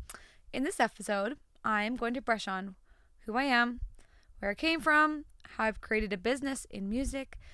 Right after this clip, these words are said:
and how I got to where I am today. So this week, I'm going to pump out three episodes, today, tomorrow, and the next day, that will dig in a bit deeper. But where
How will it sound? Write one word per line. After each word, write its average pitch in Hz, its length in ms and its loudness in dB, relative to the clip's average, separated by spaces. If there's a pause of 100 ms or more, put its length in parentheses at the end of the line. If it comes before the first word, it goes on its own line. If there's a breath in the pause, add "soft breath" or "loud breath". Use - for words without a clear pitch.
(200 soft breath)
and 208 120 -6
how 208 100 -2
I 202 120 -2
got 196 180 0 (100)
to 208 200 -6
where 185 260 -6
I 214 80 -4
am 202 440 -6
today. 190 260 -10 (360 soft breath)
So - 200 -2
this 262 280 0
week, 254 340 0
I'm 220 180 -2
going 214 240 -2
to - 80 -10
pump 202 260 -4
out - 240 0
three 226 420 0
episodes, 185 680 -4
today, 247 340 -4 (120)
tomorrow, 226 460 2
and 208 140 -4
the 202 60 -4
next 202 220 -8
day, - 280 -8 (300 soft breath)
that 214 240 6
will 214 100 2
dig 214 140 2
in 220 80 2
a 208 40 0
bit 214 140 -2
deeper. - 380 -10 (340 soft breath)
But 226 240 0
where 294 460 6